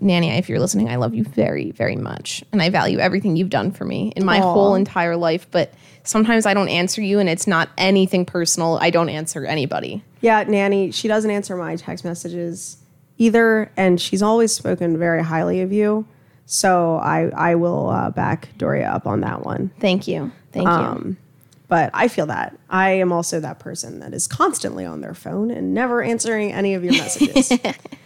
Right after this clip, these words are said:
Speaker 2: Um, so I get that for sure. But, um, yeah, so Doria is leaving Fits and Starts
Speaker 1: Mm-hmm.
Speaker 2: to pursue,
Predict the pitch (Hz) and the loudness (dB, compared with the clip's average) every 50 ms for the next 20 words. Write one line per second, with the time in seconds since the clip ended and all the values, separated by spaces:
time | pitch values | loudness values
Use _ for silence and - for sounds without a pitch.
0 | - - - - - - 190 196 185 175 147 120 107 113 - 170 165 _ _ _ | -20 -20 -20 -20 -10 -4 -2 0 0 0 -2 -4 -6 -8 -12 -12 -14 _ _ _
1 | _ _ _ _ - - - - 170 160 151 147 147 147 165 - _ _ _ _ | _ _ _ _ -10 -8 -6 -4 -2 -2 -2 -2 -4 -6 -8 -10 _ _ _ _
2 | _ _ _ _ _ _ _ _ _ _ _ _ _ _ _ _ - - 190 170 | _ _ _ _ _ _ _ _ _ _ _ _ _ _ _ _ -6 -4 -4 -4
3 | - 147 - - 110 113 - - - - 120 - - - - 58 - - _ _ | -4 -6 -6 -6 -8 -8 -8 -10 -14 -16 -14 -14 -16 -16 -16 -18 -20 -20 _ _
4 | _ _ _ _ _ _ _ _ _ _ - 196 190 180 185 180 180 180 180 180 | _ _ _ _ _ _ _ _ _ _ -2 0 2 4 4 4 2 2 2 2
5 | 180 180 180 180 180 175 175 190 190 190 - _ _ _ _ _ - 226 285 311 | 0 0 0 0 0 0 -2 -2 -4 -8 -12 _ _ _ _ _ 0 2 2 2
6 | 233 190 - - 220 208 208 208 202 202 - - - _ _ _ _ - - 196 | 2 2 2 2 4 4 4 2 0 -2 -8 -16 -20 _ _ _ _ 0 2 4
7 | 190 190 202 214 226 240 247 233 - - 196 196 190 185 185 185 - - - - | 4 4 4 4 4 2 2 0 0 2 2 2 2 2 0 -2 -2 -2 -4 -4
8 | - _ _ _ _ _ _ _ _ _ _ _ _ _ _ _ _ _ _ _ | -6 _ _ _ _ _ _ _ _ _ _ _ _ _ _ _ _ _ _ _
9 | _ _ _ _ _ _ - 202 185 185 190 185 - 208 226 233 226 - 190 175 | _ _ _ _ _ _ -6 0 2 2 2 2 2 2 2 0 0 0 -2 -2
10 | - - 185 180 175 - - 165 151 160 202 202 - - - - - _ _ _ | -2 0 -2 -2 -2 0 0 0 0 0 0 -2 -2 -4 -4 -4 -6 _ _ _
11 | _ _ _ _ - 233 214 - - 214 208 202 220 220 - - - - - - | _ _ _ _ -4 -4 -4 0 0 2 2 2 0 -4 -8 -16 -10 -8 -6 -2
12 | - 202 185 175 170 165 165 165 170 170 165 160 160 - - - 185 165 - - | 0 2 4 4 4 4 4 2 2 2 0 -2 -4 -6 -4 -2 -2 -2 0 -2
13 | - - 180 175 175 170 170 165 165 170 196 202 | -2 0 0 2 2 2 2 2 0 0 -2 -4